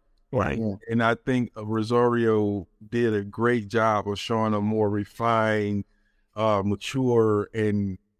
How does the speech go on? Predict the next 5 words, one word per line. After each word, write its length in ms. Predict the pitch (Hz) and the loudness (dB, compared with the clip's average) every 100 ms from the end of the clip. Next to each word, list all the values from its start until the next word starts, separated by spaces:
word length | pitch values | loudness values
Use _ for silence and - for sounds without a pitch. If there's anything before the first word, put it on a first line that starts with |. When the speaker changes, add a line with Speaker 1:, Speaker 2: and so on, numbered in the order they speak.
| _ | _
Speaker 3:
perfectly 720 | - 151 - 135 117 120 110 | -2 -2 0 -2 0 -2 -4
comfortable 640 | - 135 123 120 113 110 113 | -2 -4 -2 -4 -4 -4 0
exiled, 840 | 117 113 110 110 110 101 98 104 _ _ _ | -2 0 0 2 2 0 -2 -6 _ _ _
outcasted 800 | 113 113 - 120 110 104 - 104 | 0 0 0 -2 0 -2 -4 -8
Jedi. 480 | 95 117 113 92 | -2 0 0 -2